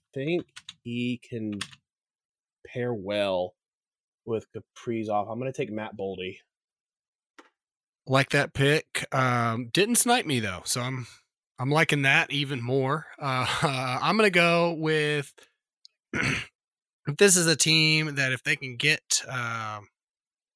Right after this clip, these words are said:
Speaker 2: <sighs> it's kind of tilting. I think I'm still gonna, I think I'm still gonna take it 'cause of, 'cause of goalie, goalie points and him being a, a better available. I'm gonna go with Hellebuck here,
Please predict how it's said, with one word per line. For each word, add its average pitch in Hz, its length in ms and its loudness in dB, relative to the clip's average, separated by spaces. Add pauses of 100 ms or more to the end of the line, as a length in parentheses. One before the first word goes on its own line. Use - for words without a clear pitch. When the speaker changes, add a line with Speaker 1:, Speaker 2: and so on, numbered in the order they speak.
(240)
Speaker 2:
<sighs> - 0 -
it's - 1080 -12
kind 120 160 -8
of 107 100 -12
tilting. 123 460 -2 (840)
I 143 40 -8
think 165 140 4
I'm 160 80 2
still 156 240 4
gonna, 143 260 0
I 127 140 -8
think 175 120 -4
I'm 156 80 -2
still 160 180 2
gonna 147 180 -2
take 139 260 0
it 135 160 -2
'cause 120 260 -4
of, 120 240 -4 (100)
'cause 123 160 -10
of 107 120 -14
goalie, 131 520 -2
goalie 135 340 -6
points 135 720 0
and 117 560 -6
him 131 180 -10
being 123 220 -2
a, 113 40 -2 (240)
a - 60 -8
better 120 300 -6
available. 117 500 -6
I'm 120 60 -8
gonna 143 140 -2
go 139 80 2
with 120 100 0
Hellebuck 123 680 -2 (640)
here, 127 520 -2